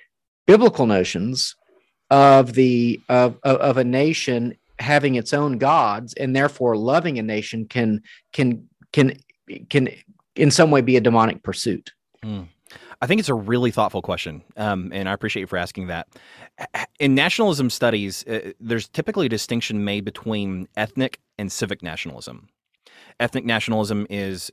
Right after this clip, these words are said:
Speaker 2: uh, a form of nationalism that's built around typically an ethnic identity, um,
Speaker 1: Mm-hmm.
Speaker 2: shared ancestry, shared heritage, um, and a lot of times that can be kinda tied up with cultural values, but it doesn't necessarily have to be, right?
Speaker 1: Yeah.
Speaker 2: Um,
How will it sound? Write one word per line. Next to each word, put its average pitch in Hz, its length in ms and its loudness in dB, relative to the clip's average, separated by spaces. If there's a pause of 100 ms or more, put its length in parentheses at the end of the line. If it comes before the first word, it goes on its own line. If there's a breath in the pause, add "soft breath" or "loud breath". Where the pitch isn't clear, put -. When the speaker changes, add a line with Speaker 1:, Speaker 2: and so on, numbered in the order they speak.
Speaker 2:
uh, 92 300 -6
a - 60 -14
form 98 200 -6
of 95 60 -6
nationalism 98 680 -6
that's 90 240 -10 (280)
built 95 180 -8
around 92 420 -6
typically 95 400 -10
an 87 120 -10
ethnic 87 260 -10
identity, 95 460 -6 (320)
um, 90 180 -4
Speaker 1:
Mm-hmm. 107 200 0
Speaker 2:
shared 101 440 -4 (540 soft breath)
ancestry, 104 640 -4
shared 104 500 -4
heritage, 110 840 -4
um, 90 360 -8 (360 soft breath)
and 107 80 -8
a 107 40 -2
lot 113 100 2
of 107 80 -4
times 107 200 -6
that - 100 -12
can 104 120 -14
be 92 80 -14
kinda 101 280 -8
tied 107 280 -4
up 156 160 0
with 113 140 -6
cultural 90 380 -10
values, 87 420 -8
but 98 140 -6
it 85 60 -10
doesn't 104 260 -6
necessarily 87 480 -8
have 90 280 -8
to - 80 -20
be, - 200 -20 (240)
right? 87 340 -8
Speaker 1:
Yeah. 98 220 -2 (280 loud breath)
Speaker 2:
Um, 95 360 -6